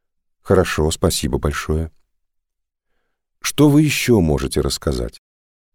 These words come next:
«Вы можете описывать всё, что с вами происходит».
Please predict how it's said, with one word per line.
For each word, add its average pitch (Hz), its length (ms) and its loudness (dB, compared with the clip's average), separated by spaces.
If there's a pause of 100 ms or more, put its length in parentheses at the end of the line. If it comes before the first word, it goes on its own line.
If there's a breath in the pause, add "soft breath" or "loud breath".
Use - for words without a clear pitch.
(100)
«Вы 92 220 2
можете 104 400 4
описывать 90 480 0
всё, 95 480 0
что - 240 -4
с - 100 -4
вами 87 300 2
происходит». 73 840 -4